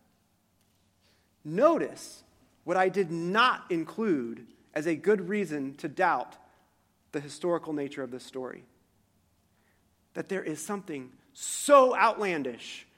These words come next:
and so preposterous in this story as a person being swallowed whole by a whale,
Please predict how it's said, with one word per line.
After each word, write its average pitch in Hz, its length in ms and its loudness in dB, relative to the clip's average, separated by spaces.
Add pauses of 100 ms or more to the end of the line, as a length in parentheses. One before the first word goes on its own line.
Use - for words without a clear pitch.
(200)
and 196 180 0
so 359 440 6
preposterous 269 800 2
in 208 80 2
this 208 140 0
story 180 480 2 (280)
as 175 120 0
a 214 80 6
person 208 600 0 (300)
being 311 300 4
swallowed 269 500 4
whole 277 280 4
by 240 180 8
a 233 100 4
whale, 214 580 4